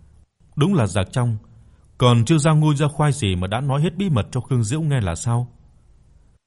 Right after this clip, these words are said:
Nhưng trong lòng tôi cũng hiểu Miêu Kiều Âm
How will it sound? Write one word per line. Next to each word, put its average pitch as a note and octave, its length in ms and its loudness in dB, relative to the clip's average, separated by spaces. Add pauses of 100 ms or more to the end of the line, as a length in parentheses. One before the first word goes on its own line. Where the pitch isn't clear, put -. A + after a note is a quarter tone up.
(280)
Nhưng C3+ 260 4
trong B2+ 160 0
lòng F#2+ 240 0
tôi C3 160 4
cũng D#3 140 -2
hiểu F2+ 320 0 (520)
Miêu C3+ 200 6
Kiều G2+ 220 -2
Âm B2 320 -2